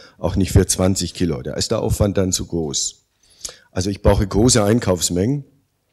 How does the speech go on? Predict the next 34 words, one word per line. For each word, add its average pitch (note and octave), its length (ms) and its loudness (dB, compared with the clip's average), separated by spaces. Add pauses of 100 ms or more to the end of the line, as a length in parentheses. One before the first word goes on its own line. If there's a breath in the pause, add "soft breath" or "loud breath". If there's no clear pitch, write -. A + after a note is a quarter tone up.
(200)
Beim F2 220 2
Tee G#2 200 4
heißt G#2 280 2
das, - 400 0 (920 loud breath)
die F2+ 60 -4
Konvention G#2 720 2
ist, - 360 0 (280 soft breath)
ein - 80 -4
gutes C#3+ 380 2
Teegeschäft A#2 520 4
hat F#2+ 140 4
möglichst G2+ 400 2
viele F#2+ 240 2
Sorten. E2 440 -2 (300)
Hundertfünfzig G2 800 -2
Sorten, F#2 400 0 (180 soft breath)
Schwarztee F#2 640 -4
allein. E2+ 460 -4 (400 loud breath)
Und E2+ 80 -10
dann D2+ 120 -4
gibt D#2 200 -8
es D#2 80 -6
noch D2 160 -6
grünen G#2+ 340 4
Tee F#2+ 220 2
und E2+ 60 0
dann D2+ 100 -2
gibt D#2 160 -8
es D#2 120 -4
Kräutertees F2+ 680 -2
und E2+ 60 -8
noch C2+ 160 -12
alle D#2+ 160 -6
möglichen D2 520 -6